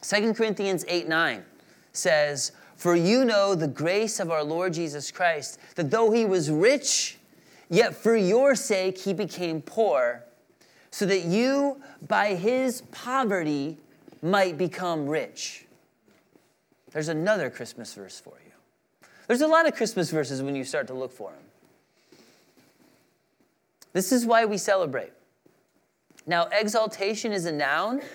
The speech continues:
that is a feeling or state of extreme happiness. And when you know Jesus Christ and his inexpressible gift and his, and his Christmas spirit that he brings, that's the real emotion right there. But exaltation is also a verb.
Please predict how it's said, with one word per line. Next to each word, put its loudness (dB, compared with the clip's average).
that 2
is 0
a -2
feeling -2
or -6
state -4
of -4
extreme -4
happiness. -4
And 0
when 2
you 2
know 2
Jesus -2
Christ 0
and -4
his -4
inexpressible -4
gift -6
and 0
his, -2
and -2
his -2
Christmas 0
spirit 0
that -2
he 0
brings, -4
that's -2
the -4
real 2
emotion -2
right -2
there. -4
But -2
exaltation 0
is -2
also -2
a -2
verb. -2